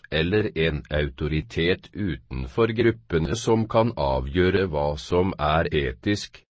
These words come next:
Parentes, Prusan nitten nittifire, kolon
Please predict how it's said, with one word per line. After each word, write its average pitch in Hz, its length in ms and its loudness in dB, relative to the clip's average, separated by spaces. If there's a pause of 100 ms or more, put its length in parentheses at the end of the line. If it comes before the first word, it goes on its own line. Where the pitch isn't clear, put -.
(140)
Parentes, 78 1000 0 (320)
Prusan 95 840 2
nitten 73 460 -4
nittifire, 80 720 0 (400)
kolon 95 680 0